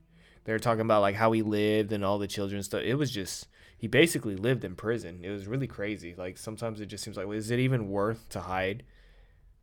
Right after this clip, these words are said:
There goes the f-, spoiled California in me coming out. "Oh, you, you can't, you can't go outside," you know? You gotta check it. I don't, I wish I knew what it was called. I don't know what it's called.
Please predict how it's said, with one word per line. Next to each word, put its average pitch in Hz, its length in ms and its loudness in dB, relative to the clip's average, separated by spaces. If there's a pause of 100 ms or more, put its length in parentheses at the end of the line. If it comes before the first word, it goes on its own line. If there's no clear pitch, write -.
(240)
There 117 120 6
goes 113 200 4
the 107 140 2
f-, - 200 -10
spoiled 110 500 4
California 104 640 0
in 87 160 -10
me 87 240 -10 (320)
coming 92 260 -10
out. 90 140 -8
"Oh, 143 180 0
you, 135 220 2
you 123 220 -8
can't, 151 300 -2 (120)
you 127 100 0
can't 151 200 -2
go 151 200 4
outside," 139 520 -2 (560)
you 127 180 -4
know? 139 300 -4 (840)
You 156 140 4
gotta 175 100 6
check 147 160 0
it. - 80 -2
I 120 80 2
don't, 151 140 2
I 143 80 2
wish 175 180 -6
I 117 60 0
knew 107 180 -4
what 92 100 -4
it 80 40 -8
was - 100 -12
called. 92 240 -6
I 107 40 -4
don't 110 120 -6
know 90 100 -10
what 82 60 -10
it's 82 100 -14
called. 82 340 -8